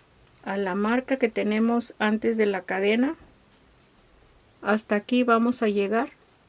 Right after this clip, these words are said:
Aquí tengo los dos grupos de tres puntos altos en este espacio de cadena. Tejí una cadena y tenemos el punto que debemos de tejer con un punto alto de dos lazadas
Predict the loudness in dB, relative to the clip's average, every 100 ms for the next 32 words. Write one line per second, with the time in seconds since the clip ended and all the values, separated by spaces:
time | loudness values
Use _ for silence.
0 | _ -4 0 -2 2 6 8 8 6 4
1 | 4 4 2 0 6 6 6 4 4 -6
2 | -10 -2 0 0 2 0 2 -2 2 0
3 | 2 0 0 0 0 0 0 -2 2 0
4 | 2 0 0 -2 0 0 0 -2 -8 _
5 | -20 -20 _ _ _ 0 0 2 4 4
6 | 4 2 2 2 2 2 -2 -4 _ _
7 | _ _ _ -4 0 0 2 2 2 0
8 | -4 -2 -2 0 0 0 2 0 -2 _
9 | _ -4 0 2 4 4 2 2 -2 -6
10 | _ -6 -2 2 2 2 -6 -2 0 2
11 | -2 -6 _ _ _ _ _ _ _ _
12 | 2 4 4 4 2 4 6 4 4 2
13 | 2 2 2 2 0 -2 0 0 2 0
14 | -2 -14